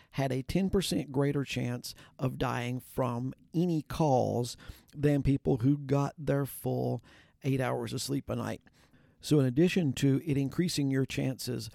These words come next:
of getting the sniffles and snots if you don't get your, uh, full eight hours of sleep,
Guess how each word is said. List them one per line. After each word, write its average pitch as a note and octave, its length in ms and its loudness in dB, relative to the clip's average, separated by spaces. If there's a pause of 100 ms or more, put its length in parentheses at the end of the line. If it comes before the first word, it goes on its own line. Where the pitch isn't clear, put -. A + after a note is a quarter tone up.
(260)
of B2 400 -2
getting C3+ 300 0
the C3 80 -4
sniffles D3+ 460 -2
and A#2+ 100 -4
snots - 540 0 (280)
if C3 220 0
you C3 100 4
don't C#3 220 2
get B2 200 -4
your, C3 320 -2
uh, A2 280 0
full - 360 -2 (200)
eight B2+ 160 -2
hours A#2 260 -4
of A2+ 80 -8
sleep, C3 340 -6